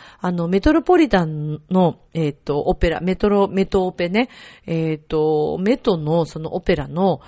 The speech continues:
えーっと、ライブビューイングといって、割ともう最近そのままやったものを、映像化されたものを映画館で見れるというライブビューイングっていうのがあるんですね。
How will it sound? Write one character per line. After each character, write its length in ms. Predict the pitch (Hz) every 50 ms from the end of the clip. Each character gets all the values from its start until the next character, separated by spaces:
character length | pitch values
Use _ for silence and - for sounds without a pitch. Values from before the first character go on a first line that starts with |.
| - - - - - _ -
え 640 | 180 151 147 156 160 156 160 165 175 - - - -
ー 40 | -
っ 20 | _
と、 340 | - - - - - - -
ラ 140 | - 180 208
イ 60 | 294
ブ 100 | 311 339
ビ 140 | 247 277 294
ュ 40 | 285
ー 20 | 247
イ 80 | 196
ン 60 | 180 160
グ 120 | 147 147
と 120 | - -
い 80 | - -
っ 20 |
て、 520 | - _ _ _ - - 190 185 165 - - - _ _ _ - - - - - - - - _ _ _ -
割 200 | 247 277 320 254
と 420 | - 330 320 320 269 - - _ _ _ _ _ -
も 180 | - 233 269
う 20 | 233
最 260 | - 247 262 254 226
近 180 | - 269 254
そ 120 | 233 254 240
の 80 | 240
ま 80 | 247 240
ま 100 | 240 240
や 140 | 233 220 220
っ 100 | 220 -
た 120 | - 262
も 140 | 262 285 285
の 360 | 277 285 285 247 240 285 330
を、 100 | 254 - -
映 220 | 202 226 226 233 233
像 240 | 196 220 226 226 226
化 120 | - 233
さ 140 | 226 - 226
れ 140 | 214 214 202
た 120 | - 220
も 160 | 220 220 220 220
の 440 | 220 220 220 - - 294 359 359
を 100 | 220 - - - - - _ -
映 240 | 202 240 262 269
画 120 | 233 262 240
館 240 | - 247 247 226 220
で 100 | 214 220
見 140 | 220 220
れ 100 | 208 226
る 120 | 180 180 -
と 120 | - 151
い 80 | 156 156
う 60 | 156
ラ 140 | 170 180 208
イ 40 | 220
ブ 100 | 214 202
ビ 140 | 196 226
ュ 20 | 220
ー 20 | 185
イ 60 | 160
ン 20 | 147
グ 80 | 143
っ 40 | 147
て 100 | - 185
い 40 | 165
う 20 | 156
の 40 |
が 80 | 156 151
あ 60 | 156
る 60 | 147
ん 40 | 143
で 60 | 151
す 140 | 151 - 240
ね。 140 | 302 381 370